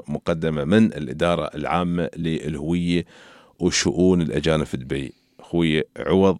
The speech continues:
علي سعيد، آه، الكتبي. إذن مستمعين، هذا السؤال الأول وراح، جائزته ألف، باجي خمسة آلاف، تذكرتين سفر، مقدمات من فلاي دبي، وأنت تحدد إن شاء الله الوجهة، وإن شاء الله الأمور طيبة، وعقب العيد،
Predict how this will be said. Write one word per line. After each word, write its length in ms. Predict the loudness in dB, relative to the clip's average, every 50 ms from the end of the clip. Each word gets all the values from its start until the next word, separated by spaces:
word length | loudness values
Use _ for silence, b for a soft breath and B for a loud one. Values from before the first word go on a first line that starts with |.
| -4
علي 240 | -4 -4 -2 -2 -2
سعيد، 460 | -2 -2 -2 0 2 2 2 0 -2 _ _ _ _ _ _
آه، 120 | -6 -6 -4 -4
الكتبي. 460 | -6 -8 -8 -12 -12 -12 -14 -16 _ B B B B B B B B B B
إذن 340 | 4 6 8 8 8 6 6
مستمعين، 400 | 4 6 6 6 6 6 4 4
هذا 240 | 4 6 6 6 4
السؤال 720 | 4 2 2 2 4 6 6 8 10 10 10 8 8 6
الأول 600 | 4 2 2 4 4 4 4 6 6 6 6 6 6
وراح، 420 | 6 6 6 6 4 0 -6 -8 -8 0
جائزته 500 | 2 4 4 4 4 4 4 4 4 4
ألف، 320 | 4 2 0 -4 -12 -18 _ 2
باجي 320 | 4 4 4 4 2 -2
خمسة 420 | 0 0 0 0 2 4 6 6
آلاف، 260 | 8 8 8 6 4 2
تذكرتين 420 | -2 -2 0 0 2 2 2 2
سفر، 320 | 2 2 2 4 4 4
مقدمات 600 | 4 2 2 0 2 2 4 4 4 4 4 2
من 160 | 2 0 0 0
فلاي 440 | 0 2 4 6 6 6 6 4
دبي، 420 | 4 2 0 2 2 2 2 0 -6 _ _ _
وأنت 220 | -4 -4 -2 -2 -2
تحدد 380 | -4 -2 -2 -2 -2 -2 -4
إن 60 | -4 -4
شاء 200 | 0 0 0 2
الله 220 | 2 0 0 -2 b b b b b b b b b b b b b b b -4
الوجهة، 380 | 0 0 2 2 0 0 0 0
وإن 120 | 0 0
شاء 180 | 0 2 2 4
الله 100 | 4 2
الأمور 260 | 2 2 2 0 2
طيبة، 400 | 4 4 4 4 4 4 2 2
وعقب 220 | 4 2 0 0
العيد، 360 | 0 2 2 2 2 0 -4